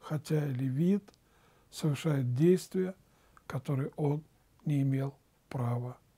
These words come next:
совершать. Посмотрим, какие объяснения есть, э, по этому поводу у святых отцов. Селиван Пресвитер в своём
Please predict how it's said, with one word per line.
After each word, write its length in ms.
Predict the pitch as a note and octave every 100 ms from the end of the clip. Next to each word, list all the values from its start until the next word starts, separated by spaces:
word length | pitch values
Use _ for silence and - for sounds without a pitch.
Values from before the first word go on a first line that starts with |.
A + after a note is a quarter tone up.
| _ _ _ _
совершать. 600 | - C#3+ B2 A#2+ - - - _ _ _ _ _ _ _ _ _ - - - - - - -
Посмотрим, 480 | D3 D3+ B3+ B3 A#3
какие 300 | G3 D#3+ G#3
объяснения 760 | F3+ F3 D#3 G#3+ A3+ G#3 G3
есть, 500 | E3+ D#3+ F#3 F#3 - -
э, 380 | D#3+ D#3 D#3 F3+
по 80 | -
этому 380 | E3+ D#3+ D#3+ D#3
поводу 600 | D3+ F#3+ F#3+ E3 F3 E3+
у 340 | F3 D3+ D3 D3 - - - -
святых 520 | - - D3+ F3 D#3
отцов. 420 | D3+ - - F#3+ C#3+ - - _ - _ _ _ _ _ _ _ _ _ _ _ _ - - - _ _ _ _ _ _ _ _ _ _ _ -
Селиван 640 | - G#3 G3 G3+ A3+ B3 A3+
Пресвитер 840 | - F3 - G3+ G#3+ G#3+ A3 A#3 - - _ _ _
в 80 | -
своём 680 | F3+ E3+ F#3 G3 G3+ F3